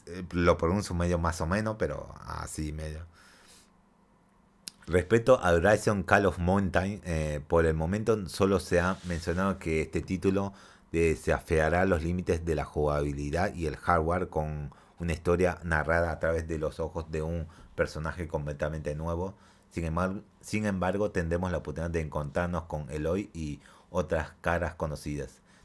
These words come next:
Te recordamos que el siguiente State of Play será a ca-, se llevará a cabo el dos de junio a la, la hora, la hora que creo que fueran como a las siete de la tarde. Creo que es la hora que,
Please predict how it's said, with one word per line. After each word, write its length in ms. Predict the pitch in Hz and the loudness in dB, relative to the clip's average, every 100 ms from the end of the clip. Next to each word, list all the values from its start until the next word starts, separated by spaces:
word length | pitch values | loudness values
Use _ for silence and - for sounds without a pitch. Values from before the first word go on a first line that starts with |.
| _ | _
Te 140 | 85 78 | 2 2
recordamos 560 | 80 80 80 95 107 | 2 2 0 0 -2
que 140 | - 82 | -4 -6
el 160 | 73 | -6
siguiente 360 | - 80 87 82 | -8 -8 -6 -6
State 240 | - 76 | -6 -6
of 100 | 71 | -4
Play 160 | 87 85 | -2 -2
será 440 | 82 73 73 80 | -2 0 0 0
a 140 | 80 - | -2 -4
ca-, 180 | - - | -8 -8
se 220 | - 90 78 | -6 0 2
llevará 300 | 78 82 90 | 2 2 2
a 80 | |
cabo 360 | 82 87 95 98 - - - - _ _ - | 0 0 0 -2 -6 -20 -20 -20 _ _ -8
el 420 | 80 78 76 76 | -2 -2 -2 2
dos 240 | 95 98 | 4 4
de 80 | - | 2
junio 640 | 80 90 95 107 120 110 - | 0 2 2 2 -2 -4 -6
a 840 | 90 85 82 80 78 78 76 62 - - - _ - | -2 0 0 -2 -2 -4 -6 -10 -16 -20 -20 _ -12
la, 380 | 90 90 90 - _ _ _ _ _ _ _ _ - | 0 0 0 -4 _ _ _ _ _ _ _ _ -4
la 240 | 98 98 | 2 6
hora, 460 | 135 160 165 151 - _ 76 | 6 6 4 -2 -12 _ -8
la 280 | 90 90 | 2 6
hora 280 | 104 156 147 | 6 6 4
que 560 | 117 98 90 87 85 - _ _ _ _ _ - | 4 4 4 0 -4 -10 _ _ _ _ _ 0
creo 160 | 113 | 0
que 100 | 110 | 2
fueran 360 | - 113 113 101 | 4 6 4 0
como 180 | 87 82 | 2 4
a 60 | |
las 180 | 78 - | 2 0
siete 380 | - 110 117 107 | 0 4 6 6
de 40 | |
la 160 | 80 73 | 6 4
tarde. 380 | 104 127 123 87 - - - | 2 2 -2 -4 -12 -14 -4
Creo 180 | 85 | -2
que 80 | 78 | -2
es 60 | 82 | -2
la 120 | 78 | 2
hora 200 | 90 87 | 2 2
que, 720 | 82 76 71 69 67 67 58 | 0 -2 -4 -8 -12 -16 -18